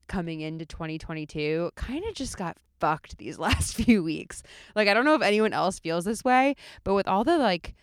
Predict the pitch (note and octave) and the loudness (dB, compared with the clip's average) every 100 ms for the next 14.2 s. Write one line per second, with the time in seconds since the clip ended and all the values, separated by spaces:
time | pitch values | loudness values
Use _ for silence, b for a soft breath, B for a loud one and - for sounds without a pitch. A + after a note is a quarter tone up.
0 | b b _ D3+ E3+ F#3+ F#3+ G#3 F#3+ F#3 | b b _ -2 0 0 0 2 4 4
1 | E3+ F3+ F#3 F3+ F3+ F3 F3 - C2+ G#2+ | 4 2 2 2 2 2 0 -4 -8 -8
2 | D#3 D#3 E3 F3 F3 E3 - D#3+ E3 E3 | -4 0 2 2 2 0 0 -2 -2 -2
3 | E3+ - E3 E3 D#3+ - E3+ - E3+ D#3+ | -4 -2 -2 -2 -4 -2 -2 -2 -2 0
4 | D#3+ D#3+ D#3+ D#3+ D3 F3 F#3 G#3+ - G#3 | 0 0 -2 -2 -4 -6 -6 -8 -6 -6
5 | - _ - C4 C#4 C4 F#3+ F3+ F3 E3 | -6 _ 2 4 4 0 -2 0 -2 -2
6 | D#3+ D#3 D3 - E3 D3 C#3 D3 D3 - | -4 -4 -8 -10 -8 -6 -2 -2 -2 -2
7 | F3 F3 E3+ D3+ D#3 E3 D3+ - - C3+ | 0 0 0 -4 -4 -4 -4 -4 -6 -4
8 | C#3+ D3+ - C#3 - F#3 F3 F3+ G3 B | -4 -4 -4 -4 -4 -2 2 2 0 B
9 | B B F#3 G3+ B3+ E4 - - F#3 F#3+ | B B 2 4 6 4 2 2 4 4
10 | - F3 E3 D#3 D#3 E3 D#3+ - D3+ D3+ | 0 -2 -2 -4 -6 -6 -6 -8 -10 -6
11 | D#3+ D#3 D#3 D3+ C#3+ D3+ D3 D3 D3 D3 | -4 -2 -2 -6 -6 -4 -2 -2 -2 0
12 | D#3+ D3 D#3 D#3+ C#3+ D3 E3 D#3 D3+ - | 0 -2 -6 -6 -6 -6 -8 -8 -6 -4
13 | E3+ - - C2+ A1 - - - F2+ G3 | -4 -4 -8 -8 -10 -8 -8 -8 -10 -10
14 | - | -12